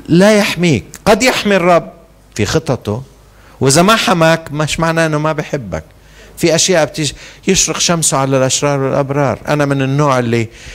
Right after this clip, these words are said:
بالأردن ما، ما بحبش البرد، عنا برد. هالسنين الخمسة الأخيرة ما بحبش البرد صرت، وبدفي حالي وب-، بس لا يحميني إنه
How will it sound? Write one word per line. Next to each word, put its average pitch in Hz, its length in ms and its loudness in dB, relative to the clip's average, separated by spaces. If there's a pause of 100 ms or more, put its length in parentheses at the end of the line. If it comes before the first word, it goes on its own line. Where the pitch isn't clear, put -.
(220)
بالأردن 156 420 2
ما، 143 320 -2
ما 151 160 -2
بحبش 156 400 -4
البرد، 104 520 -4
عنا 135 260 0
برد. 117 420 -2 (680)
هالسنين 160 520 -2
الخمسة 131 480 -4
الأخيرة 120 500 0
ما 120 120 -4
بحبش 175 440 -4
البرد 98 360 -4 (240)
صرت، - 280 -6 (1160)
وبدفي 190 420 0
حالي - 400 -2
وب-، - 240 -8 (760)
بس 170 300 2
لا 220 180 4
يحميني 196 500 -2
إنه 135 300 0